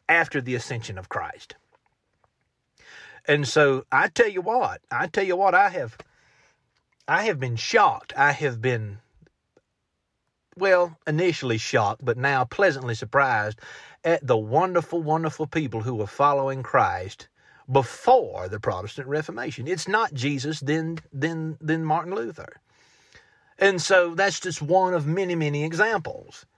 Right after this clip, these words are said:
Uh, let's think about the history of our own country, our own country, which is very young. Uh, we do not have the right to say in this country,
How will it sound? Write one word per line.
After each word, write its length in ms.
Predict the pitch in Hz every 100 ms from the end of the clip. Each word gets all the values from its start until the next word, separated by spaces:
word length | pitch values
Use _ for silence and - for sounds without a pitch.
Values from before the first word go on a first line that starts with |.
| _ _ _ _
Uh, 120 | 151
let's 280 | 165 180 151
think 220 | 180 160
about 260 | 160 160 139
the 60 |
history 320 | 127 165 165 165
of 80 |
our 140 | 156 151
own 220 | 202 214
country, 340 | 160 113 -
our 140 | 98 104
own 220 | 151 180
country, 320 | - 151 156
which 180 | 147 143
is 100 | 139
very 380 | 110 190 185 180
young. 520 | 214 127 90 - - _ _ _ _ _ _ _ _ _ _ _ _
Uh, 280 | 147 143 127 120
we 200 | 147 214
do 160 | 196 220
not 240 | 202 170
have 320 | 160 185 143
the 80 | 135
right 360 | 151 180 156 127
to 120 | 120
say 360 | - 190 175
in 120 | 147 139
this 180 | 131
country, 440 | - 170 147 117